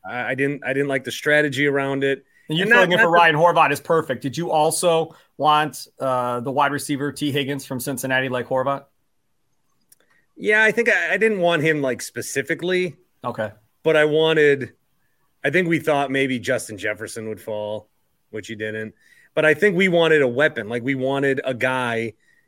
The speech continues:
Speaker 1: if we thought we were a, we, if, if the, if the Packers thought they were a piece away,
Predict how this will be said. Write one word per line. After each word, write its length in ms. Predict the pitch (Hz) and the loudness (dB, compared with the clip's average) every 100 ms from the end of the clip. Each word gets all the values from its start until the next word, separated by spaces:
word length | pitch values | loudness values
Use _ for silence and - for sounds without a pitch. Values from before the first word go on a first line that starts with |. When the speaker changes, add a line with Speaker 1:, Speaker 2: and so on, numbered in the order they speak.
| _ _ | _ _
Speaker 1:
if 220 | 139 135 135 | -6 -6 -2
we 140 | 147 | 0
thought 220 | 147 147 | 2 2
we 120 | 139 | 2
were 180 | 139 131 | 2 2
a, 60 | 123 - _ _ | 0 -4 _ _
we, 400 | 135 131 120 117 _ - | -10 -8 -8 -10 _ -12
if, 180 | 120 - | -12 -6
if 140 | 143 120 | -6 -6
the, 100 | 127 - | -10 -12
if 160 | 131 113 | -14 -12
the 80 | |
Packers 340 | 123 156 160 147 | -4 -2 -2 -4
thought 140 | 156 | -4
they 80 | 147 | -2
were 100 | 135 | -4
a 60 | 127 | -6
piece 240 | 147 139 | -10 -10
away, 500 | 131 190 175 151 139 | -4 2 2 2 -2